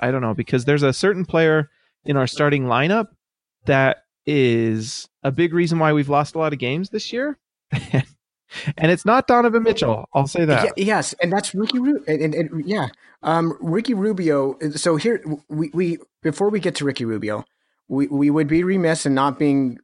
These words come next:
Speaker 2: fair enough if we don't
Speaker 1: That's
Speaker 2: mention
Speaker 1: true.
Speaker 2: Joe Ingles. Joe Ingles has had a stretch of games where he's gone two for nine, three for ten. Um,
Speaker 1: Well, he's
Speaker 2: he's,
Speaker 1: shooting,
Speaker 2: he's,
Speaker 1: like,
Speaker 2: he's still
Speaker 1: twenty-five percent
Speaker 2: shooting
Speaker 1: since
Speaker 2: above
Speaker 1: the Golden State game from three.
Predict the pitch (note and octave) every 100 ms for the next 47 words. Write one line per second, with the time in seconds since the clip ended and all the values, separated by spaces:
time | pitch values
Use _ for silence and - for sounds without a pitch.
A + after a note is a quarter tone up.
0 | _ _ _ _ _ _ _ _ - -
1 | D#3+ D#3+ C#3 B2 - B2 B2+ A#2+ C3+ C3+
2 | C#3+ B2 B2 A2 A2+ G#2+ - - - -
3 | _ _ _ _ _ _ D3+ E3 F3+ F3
4 | D3 C#3+ D3+ C#3+ C3+ - D3 C#3 C3 C3
5 | C3 A#2+ A#2+ A#2+ A#2+ B2 A2+ - B2 A#2
6 | B2+ C3+ C#3+ A#2+ G#2 F#2+ _ _ _ A2+
7 | A2 - A#2 D#3+ C#3+ C3 A2 - _ _
8 | _ _ - A2 C#3+ B2+ C3 A3 B3+ A3+
9 | F#3+ E3 - - G#3 B3+ A#3+ A3 F#3 A3
10 | G#3+ F#3+ E3 D#3 D3 B2 C#3 - D#3 D3
11 | D#3+ D#3 - E3 - G#2 D#2 G#2+ - _
12 | C#3 B2 C#3+ C#3+ G#2+ G2+